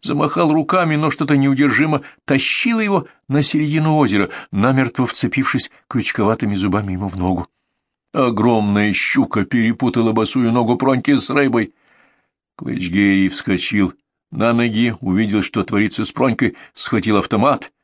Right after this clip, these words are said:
Что-то огромное и тёмное было под Пронькой,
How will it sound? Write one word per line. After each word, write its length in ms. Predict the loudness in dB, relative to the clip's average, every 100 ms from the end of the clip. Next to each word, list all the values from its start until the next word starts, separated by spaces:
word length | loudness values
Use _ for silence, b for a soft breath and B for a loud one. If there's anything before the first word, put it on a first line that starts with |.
| _ _ _
Что-то 520 | -8 0 0 2 0 -2 B
огромное 840 | -4 -2 -2 -2 2 2 2 0 -2
и 40 |
тёмное 500 | -2 -2 0 0 0
было 200 | 2 0
под 260 | -2 -8 -2
Пронькой, 400 | 0 0 -2